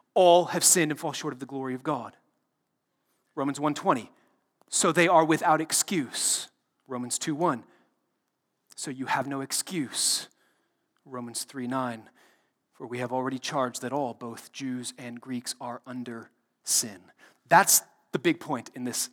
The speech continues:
section. And in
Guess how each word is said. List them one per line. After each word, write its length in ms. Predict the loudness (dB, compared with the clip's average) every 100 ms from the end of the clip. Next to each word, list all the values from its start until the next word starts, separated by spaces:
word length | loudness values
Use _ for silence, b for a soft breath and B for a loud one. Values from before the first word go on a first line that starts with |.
| -8
section. 500 | -6 -6 -10 -14 -16 _ _ _ _ _ _ _ _ _ _ _ _ _ -20 _
And 160 | -8 -6
in 160 | -6